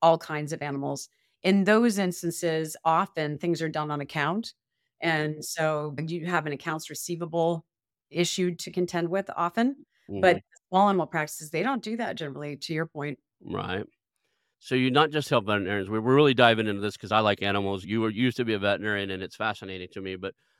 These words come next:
Speaker 2: let's talk about some of the other industries that s-, carry these same traits, right? I would
Speaker 1: Right.
Speaker 2: consider, like, chiropractic's almost identical.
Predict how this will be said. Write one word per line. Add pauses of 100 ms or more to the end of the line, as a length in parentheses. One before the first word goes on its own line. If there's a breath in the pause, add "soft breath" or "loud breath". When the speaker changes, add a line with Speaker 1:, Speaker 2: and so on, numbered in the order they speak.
Speaker 2:
let's
talk
about
some
of
the
other
industries
that (100)
s-,
carry
these
same
traits,
right? (340)
I
would
Speaker 1:
Right.
Speaker 2:
consider,
like, (100)
chiropractic's
almost
identical.